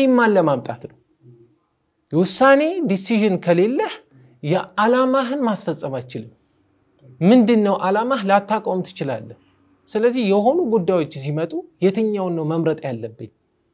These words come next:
ሁለት አማራጮች ሊመጡልህ ይችላሉ። ዳይላማ የሆኑ ሐሳቦች ይመጣሉ። እነዚህ አይነት ጉዳዮች ሲመጡ የትኛውን መምረጥ ያለብህ ቆም ብለህ ልታስብ ይገባል። አኽዝ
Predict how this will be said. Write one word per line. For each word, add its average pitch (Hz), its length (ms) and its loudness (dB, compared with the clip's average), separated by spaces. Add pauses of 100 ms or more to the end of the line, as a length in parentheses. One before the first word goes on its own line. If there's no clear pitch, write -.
(460)
ሁለት 220 340 6 (420)
አማራጮች 160 720 0
ሊመጡልህ 127 540 -8
ይችላሉ። 113 420 -12 (100)
ዳይላማ 180 460 2
የሆኑ 143 360 -8
ሐሳቦች 123 520 -10
ይመጣሉ። 110 460 -14 (600)
እነዚህ 180 340 0
አይነት 196 320 -4
ጉዳዮች 160 460 -2
ሲመጡ 165 340 -6 (480)
የትኛውን 170 520 -4
መምረጥ 151 400 -6
ያለብህ 139 540 -8 (600)
ቆም 139 280 -2
ብለህ 139 280 -8
ልታስብ 127 520 -12
ይገባል። 110 460 -16 (120)
አኽዝ - 360 -2